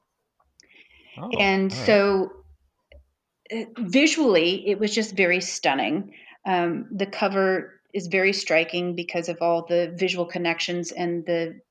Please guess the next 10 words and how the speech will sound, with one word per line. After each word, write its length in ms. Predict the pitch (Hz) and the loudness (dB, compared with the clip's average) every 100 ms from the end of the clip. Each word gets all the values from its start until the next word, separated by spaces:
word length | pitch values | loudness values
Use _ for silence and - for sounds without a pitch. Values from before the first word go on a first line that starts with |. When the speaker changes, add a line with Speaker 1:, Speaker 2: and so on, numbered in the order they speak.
| _ | _
Speaker 2:
the 140 | 180 | -6
meaningful 560 | 180 196 214 208 196 170 | -2 2 2 2 0 -2
words 340 | 165 160 165 | -2 -2 -4
that 120 | - 143 | -6 -4
my 100 | 165 | -4
students 380 | - 170 127 | -6 -10 -10
selected. 520 | - 120 - - - - - - - - - _ | -8 -8 -8 -10 -12 -14 -20 -20 -20 -20 -20 _
But 180 | 202 202 | -6 0
then, 400 | 202 190 190 - _ - | 0 0 -2 -6 _ -6
um, 400 | 175 160 - | -2 -2 -4